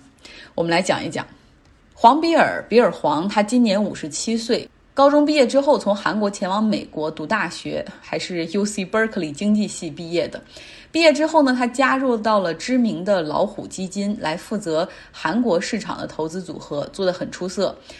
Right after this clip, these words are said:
那后来呢，他也是成功说服了老虎基金的大老板投资哈，帮他在纽约成立了一个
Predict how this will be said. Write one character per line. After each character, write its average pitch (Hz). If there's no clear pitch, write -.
那 190
后 220
来 170
呢， 185
他 208
也 190
是 -
成 170
功 202
说 226
服 220
了 160
老 165
虎 -
基 202
金 202
的 185
大 190
老 160
板 -
投 165
资 185
哈， -
帮 190
他 196
在 185
纽 156
约 180
成 165
立 196
了 165
一 151
个 160